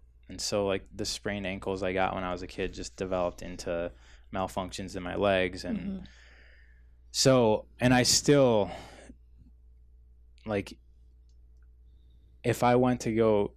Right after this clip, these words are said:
Speaker 1: see physical therapists, they would take a year probably to work on me. Just everything is sort of out of alignment. The, do I still practice CrossFit? That's an interesting question because CrossFit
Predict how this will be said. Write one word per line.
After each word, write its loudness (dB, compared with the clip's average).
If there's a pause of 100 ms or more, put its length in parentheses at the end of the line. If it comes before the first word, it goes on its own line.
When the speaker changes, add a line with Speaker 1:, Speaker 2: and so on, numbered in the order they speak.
Speaker 1:
see -4
physical -2
therapists, -2
they 0
would -4
take -8
a -4
year -2
probably -8
to -8
work -4
on -10
me. -16 (460)
Just -8 (120)
everything -4
is -10
sort -4
of -6
out -2
of -4
alignment. -10 (1600)
The, 4 (720)
do 0
I 2
still -6
practice -8
CrossFit? -4
That's 0
an -2
interesting -6
question -2
because -2 (640)
CrossFit 2